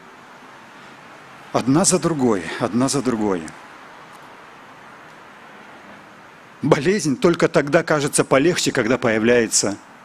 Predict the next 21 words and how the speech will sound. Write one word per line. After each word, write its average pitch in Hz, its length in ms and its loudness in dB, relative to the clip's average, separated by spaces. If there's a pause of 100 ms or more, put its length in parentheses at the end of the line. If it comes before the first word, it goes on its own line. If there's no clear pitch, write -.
следующее, 98 720 -2 (880)
более 113 360 2
страшное, 107 680 -2
более 107 300 -2
тяжёлое. 90 520 -6 (1300)
Не 135 120 2
знаю, 139 240 2
может 135 300 -2
быть, - 260 -2 (240)
не 143 160 0
совсем 143 600 2
кстати 131 720 0 (280)
будет 123 360 2
эта 120 400 0 (1080)
история 143 720 2
или 117 260 4 (400)
байка 143 440 2
из 123 160 0
интернета, 139 540 2
которую 131 520 2
я 127 280 2